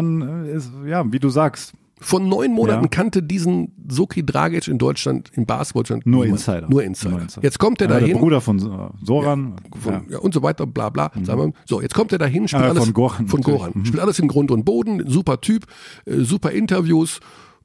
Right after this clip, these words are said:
Speaker 2: Äh, Leute sind bereit,
Speaker 1: Cooler
Speaker 2: sich,
Speaker 1: Schnauzbart.
Speaker 2: äh, Leute sind bereit, sich ein Trikot von ihm anzuziehen, identifizieren sich mit ihm, sagen, mit, wenn alle so wären wie der, dann wird Ulm Playoffs spielen und so weiter.
Speaker 1: Einfach
Speaker 2: Ist er
Speaker 1: weg.
Speaker 2: weg. Ist er weg.
Speaker 1: Einfach weg.
Speaker 2: Er ist weg.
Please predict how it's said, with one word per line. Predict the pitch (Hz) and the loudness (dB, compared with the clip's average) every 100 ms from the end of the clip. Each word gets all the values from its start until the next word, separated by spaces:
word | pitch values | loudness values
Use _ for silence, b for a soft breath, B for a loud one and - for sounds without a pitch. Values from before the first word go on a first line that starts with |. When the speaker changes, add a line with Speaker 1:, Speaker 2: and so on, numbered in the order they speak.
| _ _ - | _ _ -4
Speaker 2:
Äh, | 143 135 | -2 2
Leute | 151 151 | 0 2
sind | 143 143 | 0 -2
bereit, | - 135 156 | -2 -4 2
Speaker 1:
Cooler | 180 139 | 4 4
Speaker 2:
sich, | 113 | 2
Speaker 1:
Schnauzbart. | 123 117 175 131 117 - - | 2 2 0 0 -2 -10 -10
Speaker 2:
äh, | 127 131 - | -8 -8 -8
Leute | 160 170 156 | -2 0 0
sind | 151 | -2
bereit, | 135 156 170 | 0 0 -2
sich | - | -4
ein | 147 | 0
Trikot | 190 165 | 0 0
von | - 156 | 2 2
ihm | 151 | 2
anzuziehen, | 147 - 143 - 147 147 | 0 0 -2 -2 0 0
identifizieren | - 151 156 147 - 214 220 | 2 2 2 0 -2 0 0
sich | 170 - | 0 0
mit | 151 | 0
ihm, | - 147 139 | 2 2 2
sagen, | 107 123 147 | -2 -2 2
mit, | 135 - - | 2 0 -8
wenn | 143 151 | -6 -4
alle | - 170 | 2 4
so | 151 135 | 4 4
wären | 143 139 | 2 2
wie | |
der, | 135 160 156 143 | 0 0 0 0
dann | 120 143 67 67 | -4 -4 -4 -2
wird | 69 69 | 0 2
Ulm | 76 76 67 65 - _ _ - - | 2 2 0 -4 -10 _ _ -20 -4
Playoffs | 156 160 - | 0 2 0
spielen | - 139 | 0 0
und | 156 | 0
so | 139 | -2
weiter. | 135 131 127 b b b _ _ _ _ _ _ _ - - _ _ _ _ - | -2 -2 -4 b b b _ _ _ _ _ _ _ -20 -20 _ _ _ _ -2
Speaker 1:
Einfach | 120 120 | 2 4
Speaker 2:
Ist | 120 | 4
er | |
Speaker 1:
weg. | 98 | 2
Speaker 2:
weg. | - - | -4 -6
Ist | 110 | -4
er | 90 | -4
weg. | - | -6
Speaker 1:
Einfach | 90 85 85 | -8 -8 -8
weg. | 104 | -6
Speaker 2:
Er | |
ist | 95 - | -6 -10
weg. | 82 | -12